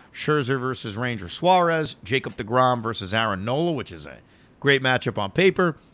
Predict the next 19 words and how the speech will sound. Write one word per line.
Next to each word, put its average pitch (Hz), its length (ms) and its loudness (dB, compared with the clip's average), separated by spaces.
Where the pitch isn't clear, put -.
Chris 170 240 -6
Bassitt 143 380 2
against 117 300 -6
Zach 117 280 0
Wheeler. 117 400 -4
So, 107 340 -6
obviously, 131 520 0
with 120 120 0
Noah 127 220 0
Syndergaard 117 480 -4
pitching 107 320 -12
Wednesday, 160 640 -4
he 170 180 -4
misses 143 640 -4
the 117 160 -4
series 113 380 -2
at 98 80 -4
Citi 95 280 -8
Field. - 240 -16